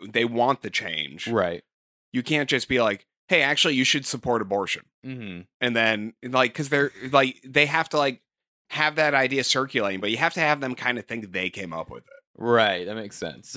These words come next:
Speaker 1: Where they have to be like,
Speaker 2: <laughs>
Speaker 1: "Oh, maybe, uh, if someone's sexually assaulted, they shouldn't be forced to have the baby."
Speaker 2: Mm-hmm.
Speaker 1: Oh, what a novel idea I just thought of.
Speaker 2: <laughs> You're just incepting these things into the young improvisers.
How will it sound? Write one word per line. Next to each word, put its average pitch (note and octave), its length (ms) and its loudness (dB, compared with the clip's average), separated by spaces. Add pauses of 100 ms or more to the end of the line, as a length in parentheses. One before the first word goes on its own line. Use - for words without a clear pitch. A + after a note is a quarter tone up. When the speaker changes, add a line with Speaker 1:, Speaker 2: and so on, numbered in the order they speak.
Speaker 1:
Where B2 80 0
they A#2+ 120 6
have B2+ 180 6
to G#3+ 100 6
be - 80 6
like, G3 140 4
Speaker 2:
<laughs> - 40 -8
Speaker 1:
"Oh, G3 240 4
maybe, F3+ 600 0
uh, C3+ 280 -2
if B2 80 -12
someone's C#3+ 440 0
sexually C3 360 -2
assaulted, G#2 600 -4
they F2+ 80 -6
shouldn't B2 240 -2
be A2+ 100 -6
forced G#2 380 -4
to G#2 40 -4
have G2 160 -4
the F#2+ 80 -16
baby." F#2+ 460 -4
Speaker 2:
Mm-hmm. A2+ 380 -8
Speaker 1:
Oh, G2 480 -4 (140)
what E3 180 0
a F3 80 -2
novel B2 380 0
idea B2 360 2
I A#2+ 140 2
just A#2+ 320 -4 (180)
thought B2+ 380 4
of. - 300 -4
Speaker 2:
<laughs> D4+ 260 -8
You're C#3+ 100 -2
just C3 220 -4
incepting A#2 720 -4
these A2 220 -4
things A2 280 0
into G2 400 -2
the F#2+ 80 -10
young F#2+ 240 -4
improvisers. G2+ 760 -2